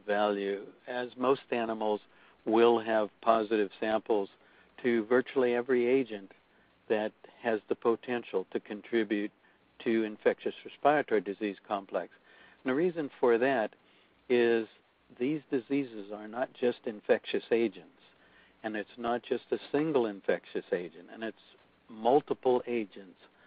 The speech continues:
viruses, uh, ventilation,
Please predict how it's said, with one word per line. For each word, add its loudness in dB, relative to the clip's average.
viruses, 4
uh, -6
ventilation, 2